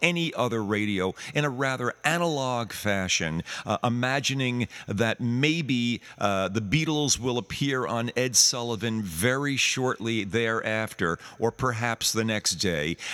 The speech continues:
and pick up the show wherever it happens to be, and get involved in it, and basically surrender a little of the control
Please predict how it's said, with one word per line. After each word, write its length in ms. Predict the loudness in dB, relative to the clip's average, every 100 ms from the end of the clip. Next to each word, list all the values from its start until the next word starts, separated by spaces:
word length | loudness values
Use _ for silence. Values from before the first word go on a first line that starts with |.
| -2
and 160 | -2
pick 180 | -2 -4
up 140 | -4 -4
the 100 | -2
show 220 | 0 -2
wherever 520 | -4 -2 -2 -2 -4
it 60 | -2
happens 480 | -4 -4 -4 -4
to 100 | -4
be, 380 | -4 -4 -4 -6 -8 0
and 180 | 2 4
get 200 | 2 2
involved 580 | -2 -2 0 0 -2
in 100 | -4
it, 140 | -4 -8 -14 -2
and 460 | 0 0 -2 -6 2
basically 680 | 4 4 0 -2 -2 -2 -4 -16 4
surrender 840 | 4 4 0 0 0 2 0 0 0
a 80 |
little 540 | -2 0 0 2 0 0
of 180 | 0 0
the 80 |
control 1000 | 0 -2 0 0 0 0 0 0 -2 -2